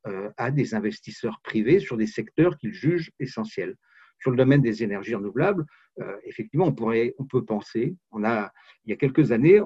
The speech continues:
on se demandait est-ce que les États, l'État ou des États européens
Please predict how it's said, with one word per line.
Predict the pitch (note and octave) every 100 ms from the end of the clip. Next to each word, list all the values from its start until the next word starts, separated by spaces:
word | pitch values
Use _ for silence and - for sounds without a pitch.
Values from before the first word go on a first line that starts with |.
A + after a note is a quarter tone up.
| -
on | A#2
se | A2 B2
demandait | G#2 A2 D#3+ F#3
est-ce | A2 -
que | - D3+ G3+ - _ _ -
les | B2+ A#2+ A2
États, | A#2 A#2
l'État | - G#2 - C3+ F#3 -
ou | G#2+ G2+
des | C#3 E3 B2+
États | A#2 C3+ B2
européens | G#2+ G#2 G#2+ A2+ B2+ F#3+